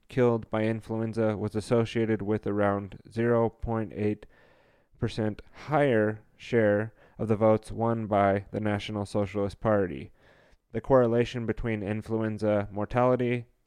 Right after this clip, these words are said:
and vote share was negative for left-leaning parties who also considered extremists such as communists.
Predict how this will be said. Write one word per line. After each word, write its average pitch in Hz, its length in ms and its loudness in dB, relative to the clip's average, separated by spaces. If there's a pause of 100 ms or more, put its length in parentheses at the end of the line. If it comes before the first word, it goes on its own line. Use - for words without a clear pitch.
(300)
and 117 380 -2
vote 117 240 2
share 104 460 -2 (320)
was 98 180 -2
negative 101 800 0 (160)
for 107 200 0
left-leaning 107 680 0
parties 101 600 0 (180)
who 110 100 -4
also 107 720 2 (320)
considered 104 580 0
extremists 110 960 -4 (100)
such - 320 -2
as 98 320 0 (200)
communists. - 880 -8